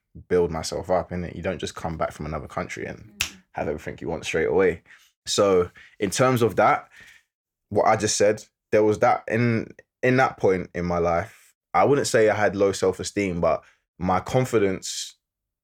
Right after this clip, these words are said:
Speaker 1: in terms of how I felt other people were perceiving me was quite low.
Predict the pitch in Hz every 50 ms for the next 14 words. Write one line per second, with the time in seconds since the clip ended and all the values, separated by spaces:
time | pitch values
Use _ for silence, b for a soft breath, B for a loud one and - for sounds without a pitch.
0 | _ _ - 101 95 90 - 104 98 95 92 85 95 92 90 90 82 - - -
1 | _ _ _ _ _ _ _ _ _ _ _ _ - - - 107 101 95 95 92
2 | 90 - - - 104 98 98 92 87 - _ _ _ - - 95 95 95 87 -
3 | - 104 98 - - 85 82 - - 92 - - 98 98 92 90 87 85 85 80
4 | 80 87 - _ _ _ _ _ _ _ _ _ _ - 87 90 - - - 95
5 | 87 - - 90 87 90 110 135 143